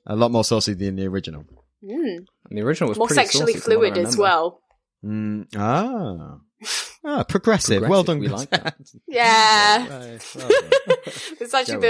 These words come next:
Speaker 1: on.
Speaker 2: the review of Gossip Girl. <laughs>
Speaker 3: This is, this is the, this is the podcast now. It's every episode of Gossip Girl back to back. Let's go. <laughs>
Speaker 2: Finally.
Speaker 1: Gossip about Gossip Girl. There we go. That's our title.
Speaker 2: <laughs>
Speaker 3: Oh, I love it.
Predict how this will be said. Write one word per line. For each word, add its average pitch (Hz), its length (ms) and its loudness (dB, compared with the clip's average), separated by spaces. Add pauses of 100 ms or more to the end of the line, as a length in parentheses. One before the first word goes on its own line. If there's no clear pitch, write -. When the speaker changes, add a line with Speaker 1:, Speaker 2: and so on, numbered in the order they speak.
Speaker 1:
on. 220 80 2
Speaker 2:
the 185 80 0
review 220 320 2
of 202 80 -8
Gossip 185 320 -2
Girl. 156 340 0
<laughs> - 40 -10 (960)
Speaker 3:
This 135 260 -4
is, 135 80 -4
this 127 140 -6
is 120 160 -10
the, 107 360 0
this 123 200 -8
is 131 60 -10
the - 100 -2
podcast 104 480 -2
now. 95 140 -12
It's 107 160 -12
every 120 320 0
episode 113 300 -4
of 110 100 -8
Gossip 320 320 4
Girl 427 160 4
back - 220 2
to - 100 -10
back. - 220 -4
Let's 175 200 -2
go. 220 420 4 (380)
<laughs> - 340 -2
Speaker 2:
Finally. 185 760 2 (840)
Speaker 1:
Gossip 123 280 2
about 110 260 4
Gossip 113 240 2
Girl. 82 300 0
There 101 120 -2
we 92 80 0
go. 87 140 -2
That's - 180 -6
our 87 60 -6
title. - 320 -10 (340)
Speaker 2:
<laughs> 269 480 0 (180)
Speaker 3:
Oh, 104 380 0
I 104 100 -6
love 101 140 -2
it. - 140 -10